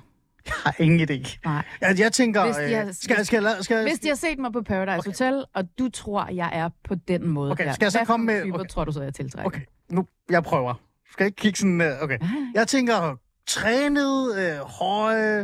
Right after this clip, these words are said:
Speaker 1: jeg ved ikke, om man skal kalde det, det er ikke negativt, sådan lidt tømmerhåndværkeragtige typer, som er
Speaker 2: Ej, det er fansene, det er ikke de tø-, det er
Speaker 1: Er det
Speaker 2: norma-,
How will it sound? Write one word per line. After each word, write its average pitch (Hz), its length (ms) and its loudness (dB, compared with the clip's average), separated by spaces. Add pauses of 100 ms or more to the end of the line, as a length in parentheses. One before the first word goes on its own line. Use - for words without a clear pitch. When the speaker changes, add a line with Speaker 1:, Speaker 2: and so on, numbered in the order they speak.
(400)
Speaker 1:
jeg 165 80 -4
ved - 20 0
ikke, 208 100 0
om 226 40 -2
man 196 60 -4
skal 165 140 -12
kalde 147 240 -2
det, 120 160 -6
det 147 100 -6
er 156 40 0
ikke 170 140 -4
negativt, 170 320 -4
sådan 220 120 -4
lidt 240 100 -4
tømmerhåndværkeragtige 208 1000 0
typer, 185 420 0 (340)
som 170 260 0
er 135 400 -2
Speaker 2:
Ej, 170 160 -2
det 294 60 2
er 285 40 0
fansene, 190 480 -4
det 226 140 -2
er 214 40 0
ikke 202 200 -4
de - 0 -
tø-, 214 200 -8 (160)
det 254 80 -2
er 233 40 2
Speaker 1:
Er 220 40 6
det 233 120 4
Speaker 2:
norma-, 214 100 2